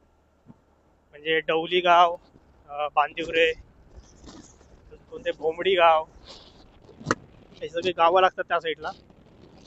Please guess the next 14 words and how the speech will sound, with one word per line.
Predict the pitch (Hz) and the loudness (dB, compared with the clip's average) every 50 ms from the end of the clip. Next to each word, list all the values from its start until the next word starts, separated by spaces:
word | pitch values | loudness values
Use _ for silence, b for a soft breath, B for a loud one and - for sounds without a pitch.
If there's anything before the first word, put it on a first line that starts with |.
| - - - - - - - _ _ - _ _ _ _ _ _ - | -20 -20 -20 -20 -20 -20 -20 _ _ -20 _ _ _ _ _ _ -20
इकडून | - - 165 180 196 226 262 269 - - - - - - - _ _ _ | -20 -10 -6 -4 -2 -2 -2 -4 -6 -12 -20 -20 -20 -20 -20 _ _ _
डायरेक्ट | 156 156 160 175 170 | -14 -10 -8 -6 -6
आपण | 170 165 180 190 226 247 247 - - - - _ _ - - - _ _ - - - - - - - - - - - _ _ _ _ _ _ _ _ _ _ | -6 -6 -8 -8 -8 -8 -10 -12 -18 -20 -20 _ _ -20 -20 -20 _ _ -20 -20 -20 -20 -20 -20 -20 -20 -20 -20 -20 _ _ _ _ _ _ _ _ _ _
दापोलीमध्ये. | 175 165 170 - 202 185 170 147 139 135 - - - _ _ _ _ _ _ _ _ _ _ _ _ _ - - - _ - - - _ _ _ _ _ _ _ _ _ _ _ _ _ _ _ _ _ _ _ _ _ _ _ _ _ _ _ _ _ _ _ _ _ _ _ _ _ _ _ _ _ _ _ _ _ _ _ _ _ _ _ _ _ _ _ _ _ _ _ _ _ | -6 -6 -4 -4 -6 -6 -6 -6 -8 -10 -14 -16 -20 _ _ _ _ _ _ _ _ _ _ _ _ _ -20 -20 -20 _ -20 -20 -20 _ _ _ _ _ _ _ _ _ _ _ _ _ _ _ _ _ _ _ _ _ _ _ _ _ _ _ _ _ _ _ _ _ _ _ _ _ _ _ _ _ _ _ _ _ _ _ _ _ _ _ _ _ _ _ _ _ _ _ _ _
फक्त | 170 160 _ _ - 214 | -20 -20 _ _ -2 0
आता | 214 220 220 226 208 190 - - | 0 2 2 2 2 0 0 -2
पावसाळा | 214 - 190 185 185 - 226 226 | -2 2 2 2 4 6 6 6
आहे | 226 220 | 6 6
त्यामुळे | 220 214 214 220 220 214 214 220 220 226 233 - _ _ _ _ _ _ | 4 2 2 2 2 2 2 0 0 -2 -6 -8 _ _ _ _ _ _
गाड्या | 170 165 170 185 196 | 2 2 4 4 2
वगैरे | 190 202 196 | 2 2 0
जास्त | 190 175 - _ 202 202 | 0 -2 -4 _ -6 -4
नाही | 196 185 | -2 -2
तिकडे, | 170 160 165 190 | -2 -2 -2 -6